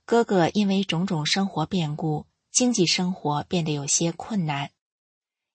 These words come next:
一天，我想去哥哥家看看，于是我买了一些水果去了。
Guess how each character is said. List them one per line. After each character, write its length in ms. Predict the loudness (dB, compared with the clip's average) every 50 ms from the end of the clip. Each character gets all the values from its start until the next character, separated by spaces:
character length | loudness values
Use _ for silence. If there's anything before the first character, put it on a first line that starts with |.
| _ _
一 80 | 0
天， 340 | 2 4 6 6 6 6 4 2
我 80 | 2 0
想 200 | 2 2 0 0
去 260 | 2 2 4 4 2 2
哥 160 | 0 -2 -2
哥 100 | 0 -2
家 300 | 0 0 0 0 0 -2
看 320 | -2 -4 -2 -2 -2 -2
看， 300 | -2 -2 -4 -4 -6 -6 _ _ _ _ _ _ _ _ _
于 120 | 2 4
是 300 | 4 4 4 4 2 2 2
我 100 | 0 0
买 180 | 0 0 -2 -4
了 60 | -4
一 100 | -4 -4
些 220 | -2 0 0 0
水 260 | 0 0 -2 -2 -2 -2
果 240 | -2 -4 -4 -4 -2
去 280 | -2 -2 0 0 0
了。 220 | 0 0 -2 -4